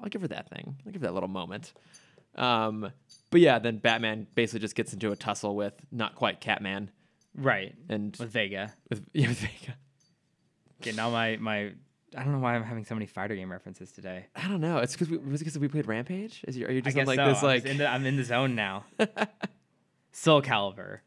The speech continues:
Speaker 2: Street Fighter, Tekken, uh, Blue Blaze, Blaze Blue. Blaze Blue is the
Speaker 1: Blaze,
Speaker 2: name of it.
Speaker 1: Blaze Blue? That's a,
Speaker 2: Blaze Blue.
Speaker 1: that's an actual game?
Speaker 2: Oh, it's so pretty.
Speaker 1: I've never even heard of it.
Speaker 2: Marvel versus Capcom.
Speaker 1: Oh, wait, Blaze Blue is Marvel versus
Speaker 2: No, no,
Speaker 1: Capcom?
Speaker 2: no.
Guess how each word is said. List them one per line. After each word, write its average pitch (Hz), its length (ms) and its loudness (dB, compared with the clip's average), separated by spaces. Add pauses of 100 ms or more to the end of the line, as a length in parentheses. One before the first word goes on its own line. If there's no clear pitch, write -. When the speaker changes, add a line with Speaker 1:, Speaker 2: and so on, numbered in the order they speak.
(320)
Speaker 2:
Street 170 300 6
Fighter, 107 480 -2
Tekken, 107 540 -2 (600)
uh, 117 300 2 (380)
Blue 151 240 6
Blaze, 113 760 0 (120)
Blaze 135 200 4
Blue. 120 300 0
Blaze 135 240 4
Blue 123 280 -2
is 110 140 -6
the - 40 -4
Speaker 1:
Blaze, 135 180 8
Speaker 2:
name 107 60 -4
of 104 60 -12
it. - 320 -10
Speaker 1:
Blaze 170 220 -2
Blue? 135 360 4
That's 160 140 6
a, - 20 4
Speaker 2:
Blaze 123 100 -2
Blue. 117 160 -4
Speaker 1:
that's 139 120 0
an 123 100 0
actual 135 300 2
game? 147 400 2 (200)
Speaker 2:
Oh, 143 120 0
it's 113 140 -4
so 113 240 0
pretty. 95 440 -8 (100)
Speaker 1:
I've 123 100 -4
never 127 380 2
even 113 160 2
heard 110 160 2
of 101 100 0
it. 101 120 -2
Speaker 2:
Marvel 139 320 4
versus 123 200 -4
Capcom. - 460 -4 (800)
Speaker 1:
Oh, 202 60 8
wait, 139 320 4
Blaze 143 260 6
Blue 143 260 6
is 120 400 0
Marvel 120 280 4
versus 143 140 2
Speaker 2:
No, 156 180 10
no, 131 60 6
Speaker 1:
Capcom? 107 100 0
Speaker 2:
no. - 60 -8